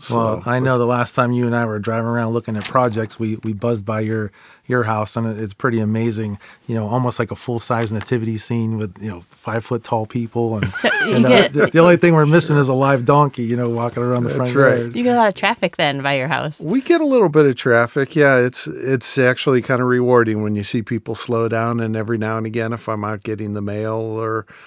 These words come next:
Speaker 2: something, uh, somebody will roll down a window and say, "Hey, we really appreciate it. Nice job." And
Speaker 1: Yeah.
Speaker 2: that, that kinda makes it all worthwhile.
Speaker 1: Uh,
Speaker 3: We
Speaker 1: it's,
Speaker 3: noticed
Speaker 1: it
Speaker 3: it.
Speaker 1: is very beautiful, yeah.
Speaker 3: There's lots of, uh, Facebook pages out there around the holidays letting people know about which addresses to go stop by.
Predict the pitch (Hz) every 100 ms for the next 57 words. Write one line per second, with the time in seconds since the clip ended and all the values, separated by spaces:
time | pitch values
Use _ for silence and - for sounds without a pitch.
0 | - - - 113 104 117 117 120 113 110
1 | 110 107 107 107 107 110 107 107 110 107
2 | 107 113 120 120 113 - 117 135 226 202
3 | 78 78 175 175 147 - 165 - 139 -
4 | 113 117 - - - 69 57 55 64 55
5 | - _ _ 104 127 - _ - 120 156
6 | 131 127 117 117 113 107 107 - 107 98
7 | - _ 120 104 185 196 196 107 139 110
8 | 101 104 95 107 104 - 120 107 117 104
9 | 95 98 240 - 170 160 147 170 - 175
10 | - 165 - 156 143 147 135 - 131 127
11 | 147 - 151 151 147 143 143 139 135 139
12 | - - 151 147 151 147 143 143 143 135
13 | 147 156 - 135 135 123 - - - -
14 | 143 - - - -